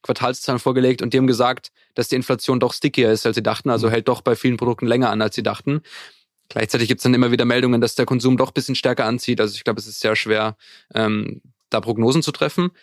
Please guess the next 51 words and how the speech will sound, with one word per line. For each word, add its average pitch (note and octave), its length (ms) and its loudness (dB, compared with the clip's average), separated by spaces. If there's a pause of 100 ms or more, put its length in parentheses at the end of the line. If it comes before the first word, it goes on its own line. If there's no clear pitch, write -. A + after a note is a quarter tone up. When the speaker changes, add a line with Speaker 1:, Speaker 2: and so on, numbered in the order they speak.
(180)
Speaker 1:
Äh, - 80 0
eine D#3 260 0
Sache, B2+ 240 -2
die A2+ 100 -6
mir A2+ 120 2
auch A2+ 140 -2
noch, A#2 180 -6
äh, - 180 -4
aufgefallen A#2 420 -4
ist, A2+ 120 -8
wenn A#2 60 -2
ich A2 40 -4
noch A#2+ 80 -4
eine, A#2 300 -2
ein, A2+ 220 -2
ein A#2 160 -2
Ding A#2+ 120 2
ergänzen A#2 360 0
darf. B2+ 260 0 (300)
Äh, A2 180 -2 (1120)
Uber D#3+ 480 2
war A#2 140 0
ich B2 120 -4
sehr C3+ 140 2
lange C#3 220 0
sehr B2+ 140 2
skeptisch, - 400 -4
ob B2 100 -4
die C3+ 120 0
mal B2+ 200 2
ein A#2+ 140 -2
ordentliches A#2+ 380 -2
Businessmodell A2 560 0
Speaker 2:
Mhm. - 20 -8
Speaker 1:
hinkriegen. A#2+ 480 -2 (340)
Ähm, A#2+ 380 -2
und B2 180 0
da B2+ 120 2
zeigt C#3+ 260 -4
sich - 160 -4
dieses E3+ 320 -2
Jahr, D3+ 140 2
dass C#3+ 140 -2
es - 260 -10
tatsächlich C#3 340 -2
das G#2 80 -2
erste B2+ 200 -4
Mal B2+ 220 0
halbwegs B2 300 -2
profitabel B2+ 680 0
funktioniert. C3 640 -2